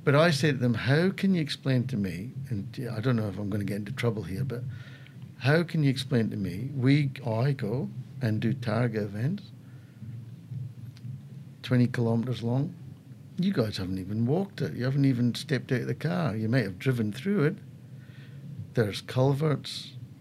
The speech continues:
there's farm gates, there's big trees, there's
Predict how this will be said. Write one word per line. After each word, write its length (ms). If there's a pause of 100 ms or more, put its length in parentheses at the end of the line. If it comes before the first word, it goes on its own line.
(180)
there's 240
farm 480
gates, 560 (760)
there's 200
big 340
trees, 680 (600)
there's 320